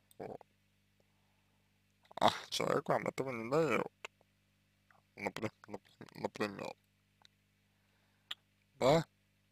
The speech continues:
И от этого вам больно. Потому что ваши ожидания,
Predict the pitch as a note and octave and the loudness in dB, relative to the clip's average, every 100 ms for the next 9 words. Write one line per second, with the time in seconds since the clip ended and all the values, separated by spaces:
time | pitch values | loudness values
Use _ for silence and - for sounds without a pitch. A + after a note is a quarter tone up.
0 | _ _ _ _ _ _ _ _ - - | _ _ _ _ _ _ _ _ -4 0
1 | - D3 C#3+ G2+ A2 A#2+ A2+ B2 B2+ E2 | 2 2 2 4 4 4 2 4 4 4
2 | G#1 - _ _ _ _ _ _ _ - | -2 -16 _ _ _ _ _ _ _ -20
3 | - G2+ G#2 - - F#2+ _ - - - | -12 -8 -6 -6 -6 -8 _ -20 -20 -20
4 | - - - _ _ _ _ _ _ - | -20 -20 -20 _ _ _ _ _ _ -2
5 | A2 A#2 G#2+ - G2 F2+ F#2+ D3 G3 E3 | 10 12 12 8 2 0 4 8 8 6
6 | G#2 | 0